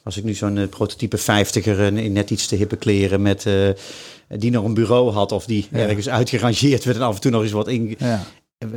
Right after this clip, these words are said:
Speaker 1: werd ingeroepen. Dus dat was eigenlijk, denk ik, mijn toekomst. Maar toen mijn vrouw was overleden, toen dacht ik, ja, hmm, moet ik me nu, ehm, eh,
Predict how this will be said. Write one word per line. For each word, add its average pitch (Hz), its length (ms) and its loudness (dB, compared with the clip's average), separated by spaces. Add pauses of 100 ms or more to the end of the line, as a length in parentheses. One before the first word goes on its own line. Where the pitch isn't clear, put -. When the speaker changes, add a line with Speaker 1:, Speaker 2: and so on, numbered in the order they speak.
Speaker 1:
werd 110 280 -4
ingeroepen. 117 520 -2
Dus 127 160 2
dat 143 160 4
was 135 180 2
eigenlijk, 143 300 2
denk 127 120 2
ik, 120 80 -4
mijn 123 200 2
toekomst. 113 400 -2
Maar 113 140 0
toen 123 140 0
mijn 110 120 2
vrouw 117 220 2
was 117 120 2
overleden, 98 460 4
toen 98 120 -4
dacht 95 220 -2
ik, - 80 -18
ja, 95 180 -4
hmm, 90 280 0 (560)
moet 98 200 -2
ik - 100 -8
me 95 80 0
nu, 92 320 2
ehm, 90 280 2 (300)
eh, - 160 -10